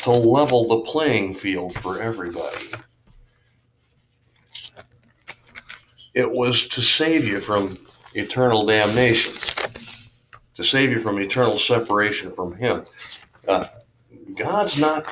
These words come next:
real concerned about how much you make. He's not concerned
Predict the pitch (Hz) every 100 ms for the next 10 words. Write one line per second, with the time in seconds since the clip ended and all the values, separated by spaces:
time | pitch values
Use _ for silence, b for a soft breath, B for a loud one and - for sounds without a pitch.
0 | 110 131 151 147 113 113 - 170 135 95
1 | 92 92 90 104 117 113 110 - 104 101
2 | 87 - - - - - - _ _ _
3 | _ _ - - - - - - - -
4 | - 131 143 151 135 131 120 139 131 131
5 | 131 -